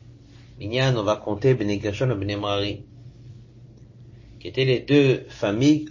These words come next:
comptées dans la paracha de cette semaine. Et comme on l'a dit tout à l'heure, Atralato, ça a commencé, Besor Parasha Kodem est à la fin de la paracha la semaine dernière, lorsqu'on a compté Minyan Bnei Kehat,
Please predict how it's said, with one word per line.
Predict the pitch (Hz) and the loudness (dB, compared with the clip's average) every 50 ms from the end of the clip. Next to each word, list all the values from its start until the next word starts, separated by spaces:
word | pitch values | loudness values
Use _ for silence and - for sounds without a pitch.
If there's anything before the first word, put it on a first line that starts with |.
| - - | -14 -20
comptées | - - 120 113 98 - 147 147 | -8 -6 -4 -4 -2 0 0 2
dans | 139 131 120 | 2 2 0
la | 113 | 0
paracha | - 113 113 - - 135 123 | 0 0 -2 0 2 2 2
de | 107 110 | 2 0
cette | - - 95 - - - | -4 -6 -8 -10 -10 -12
semaine. | - 90 104 117 127 - - - - - - - - - - - - - - - - - - - - - - - - - - - | -8 -4 -2 -2 -2 -4 -6 -12 -16 -18 -20 -20 -20 -20 -20 -20 -20 -20 -20 -20 -20 -20 -20 -20 -20 -20 -20 -20 -20 -20 -20 -20
Et | - | -16
comme | - - 123 139 131 | -4 -2 2 2 2
on | |
l'a | 117 113 | 2 2
dit | 117 123 123 | -2 -4 -8
tout | - - - 139 | -10 -6 0 0
à | 135 | 2
l'heure, | 139 170 170 147 135 139 147 139 127 - - - - - - - - - - - - - - - - | 4 4 4 4 4 4 2 -2 -8 -14 -18 -16 -16 -14 -14 -14 -14 -16 -18 -20 -20 -20 -20 -12 -8
Atralato, | 113 113 - - - 127 120 117 113 113 - 165 165 | -8 -8 -8 -4 -2 0 2 2 0 2 2 2 2
ça | 147 135 139 | 4 4 2
a | 123 | 2
commencé, | 123 - 131 127 127 127 127 131 - 170 170 160 147 147 143 147 - - - - - - - - - - - - - - - - - - - - - - - - | 2 0 -4 -2 0 -2 -2 -2 0 2 2 2 2 2 0 -6 -10 -18 -20 -20 -20 -20 -20 -20 -20 -20 -20 -20 -20 -20 -20 -20 -20 -20 -20 -20 -20 -20 -14 -10
Besor | 104 101 - - 156 156 135 | -10 -6 0 2 4 4 4
Parasha | - 131 123 123 - 147 135 135 | 4 2 2 2 2 2 2 2
Kodem | 135 - 127 120 - 127 123 123 | 0 -2 -4 0 2 0 2 0
est | 117 - 117 | 0 -2 -2
à | |
la | 104 107 | -2 -2
fin | 101 - 127 | -2 -2 -2
de | 123 | -2
la | 117 107 | 0 -2
paracha | 107 110 98 95 - 110 | -2 -2 -4 -2 0 0
la | 107 101 | 0 0
semaine | - - 92 85 | -2 -6 -8 -8
dernière, | 85 78 78 80 92 113 135 139 135 - - - - - - - - - - - - - - - - - - - - | -8 -10 -6 -4 -2 -2 -2 -2 -6 -8 -14 -20 -20 -20 -20 -20 -20 -20 -20 -20 -20 -20 -20 -20 -20 -20 -20 -20 -16
lorsqu'on | - - - - 117 113 | -14 -14 -12 -10 -8 -6
a | 117 | -6
compté | 113 - 127 131 131 165 165 156 147 | -4 -4 -4 -2 2 4 4 4 4
Minyan | 143 139 135 135 143 151 147 143 | 2 2 2 2 4 2 2 2
Bnei | 139 131 131 139 139 135 | 0 0 0 0 0 0
Kehat, | 135 151 139 147 151 139 131 | 2 2 2 4 4 2 2